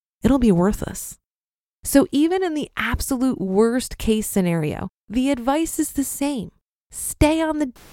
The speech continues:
roller coaster. That'll do it for today and another installment of Optimal Finance Daily.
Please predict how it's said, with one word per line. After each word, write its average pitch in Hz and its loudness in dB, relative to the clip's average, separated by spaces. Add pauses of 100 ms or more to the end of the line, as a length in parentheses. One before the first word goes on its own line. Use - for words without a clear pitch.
(100)
roller 269 2
coaster. - -8 (1000)
That'll 311 4
do 302 4
it 330 0
for 320 -4
today 277 2
and 220 0
another 240 4
installment 220 0
of 185 -2
Optimal 190 0
Finance 196 -2
Daily. 240 2